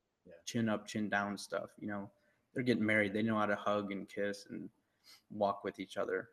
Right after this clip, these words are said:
Speaker 2: Um, and then I just stand back and kinda do my thing. And that's where you can knock out those, um, standard's not the right word, but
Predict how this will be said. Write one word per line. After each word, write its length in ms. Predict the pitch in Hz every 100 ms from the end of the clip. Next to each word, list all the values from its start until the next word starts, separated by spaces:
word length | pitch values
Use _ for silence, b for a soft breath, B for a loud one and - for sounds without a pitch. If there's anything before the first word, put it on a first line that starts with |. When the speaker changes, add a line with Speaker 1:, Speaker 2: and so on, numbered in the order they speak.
| -
Speaker 2:
Um, 400 | 104 95 95 -
and 120 | 113 117
then 60 |
I 120 | 127 127
just 180 | 127
stand 280 | - 123 117
back 220 | 113 117
and 120 | 113 -
kinda 180 | 104
do 160 | 101 107
my 160 | 107 101
thing. 400 | - 120 - - _ b b b b -
And 120 | 131
that's 200 | 135 135
where 80 | 143
you 120 | 131 123
can 260 | 117 107
knock 300 | 117 117 117
out 220 | 127 120
those, 440 | 110 104 98 - - _ -
um, 460 | 101 104 104 101 - _ _ _ _ _ - -
standard's 480 | - 170 156 107 -
not 160 | 101
the 80 | 95
right 280 | 95 98 85
word, 300 | 101 104 110
but 280 | 107 101 -